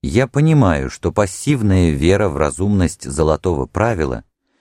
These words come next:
не принесёт добра ни мне, ни другим. Поэтому я буду активно применять универсальное правило добра во всех своих взаимоотношениях с другими людьми.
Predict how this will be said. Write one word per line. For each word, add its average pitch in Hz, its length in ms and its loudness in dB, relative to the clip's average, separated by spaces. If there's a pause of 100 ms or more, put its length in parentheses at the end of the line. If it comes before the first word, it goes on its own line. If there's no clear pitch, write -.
(240)
не 120 180 4
принесёт 120 720 2
добра 87 400 2
ни 80 160 -2
мне, 76 460 0 (120)
ни 87 200 2
другим. 90 560 -2 (680)
Поэтому 95 460 0
я 90 160 2
буду 90 260 2
активно 95 680 -2
применять 82 500 0
универсальное 78 800 -2
правило 78 520 -2
добра 71 500 -2 (320)
во 92 220 0
всех 110 400 -4
своих 87 420 -2
взаимоотношениях 78 1120 0
с 104 60 -8
другими 71 460 0
людьми. 73 380 -2